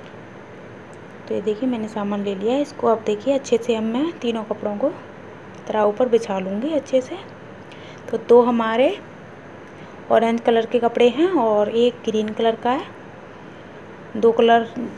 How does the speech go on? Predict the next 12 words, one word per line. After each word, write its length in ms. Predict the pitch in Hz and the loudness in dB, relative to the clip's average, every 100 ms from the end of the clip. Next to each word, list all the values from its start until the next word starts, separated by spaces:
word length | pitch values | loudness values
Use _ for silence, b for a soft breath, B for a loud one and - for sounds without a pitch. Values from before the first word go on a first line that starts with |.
| - | -10
मतलब 380 | 226 214 226 220 226 | -6 -2 -2 -2 -2
एक 200 | 220 - | -2 -4
से 140 | 226 | -6
हैं। 240 | 226 320 403 B - - - - B B - | -2 -2 -2 B -18 -18 -18 -18 B B -10
तो 80 | - | -4
देखिए, 300 | 208 247 311 | 0 2 4
अपर 240 | 294 277 247 | 4 4 4
चेस्ट 280 | 254 254 | 6 6
के 100 | - | 6
हिसाब 320 | 269 262 220 220 | 4 6 4 4
से 160 | 247 | 4
मैं 160 | 240 | 6